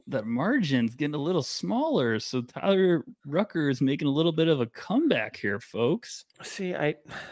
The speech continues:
Speaker 2: I knew I shouldn't have been a gentleman and let you go first.
Speaker 1: Yeah, I was like, "I'm gonna jump all," this is why I kept money last time, folks. This is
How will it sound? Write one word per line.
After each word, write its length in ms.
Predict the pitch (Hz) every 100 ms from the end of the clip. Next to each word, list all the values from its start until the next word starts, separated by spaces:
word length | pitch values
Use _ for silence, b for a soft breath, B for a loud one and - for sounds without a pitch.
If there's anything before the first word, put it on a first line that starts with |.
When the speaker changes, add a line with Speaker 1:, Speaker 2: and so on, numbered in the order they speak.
| B
Speaker 2:
I 80 | 117
knew 240 | 120 156 180
I 80 |
shouldn't 240 | 160 165 160
have 80 | 147
been 140 | 156
a 60 | 143
gentleman 460 | 127 120 120 117
and 200 | 104 98
let 180 | 101 -
you 60 | 127
go 120 | 135
first. 520 | - 117 110 - -
Speaker 1:
Yeah, 240 | 95 95 92
I 160 | 92
was 80 | 95
like, 140 | 98
"I'm 100 | 101
gonna 160 | 120 104
jump 260 | 101 117 110
all," 220 | 110 110
this 220 | 131 143
is 120 | 120
why 280 | 123 135 127
I 40 | 123
kept 280 | - 135 123
money 500 | 131 143 120 113 110
last 340 | 110 101 95
time, 220 | - 104 98
folks. 340 | 110 110 -
This 220 | 127 -
is 240 | 110 -